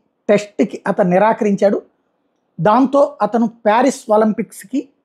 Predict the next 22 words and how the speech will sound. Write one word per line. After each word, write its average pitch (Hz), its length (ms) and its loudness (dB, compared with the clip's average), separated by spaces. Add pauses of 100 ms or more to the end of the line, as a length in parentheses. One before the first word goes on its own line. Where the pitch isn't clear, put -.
(260)
నిరాకరించబడ్డాడు. 196 840 -2
రెండు 190 160 0
వేల 214 160 4
ఇరవై 202 200 4
నాలుగులో 196 440 0 (320)
ఈ 190 160 2
ఏడాదే 196 300 2
జరగబోతున్నాయి 180 640 -2 (760)
ప్యారిస్ 208 300 0
ఒలింపిక్స్. 196 500 -4 (560)
దానికి 233 500 0 (140)
as 214 60 0 (140)
per 220 100 0 (360)
ఎన్ఏడిఏ 214 600 2 (320)
ఏదైతే 214 260 -2
నేషనల్ 226 460 -4 (100)
యాంటీ 220 420 2
డోపింగ్ 208 440 0 (120)
ఏజెన్సీ 190 460 -2 (600)
చెప్తున్నది 226 380 2
ఏంటంటే, 208 560 2
బజరంగ్ని, 208 720 2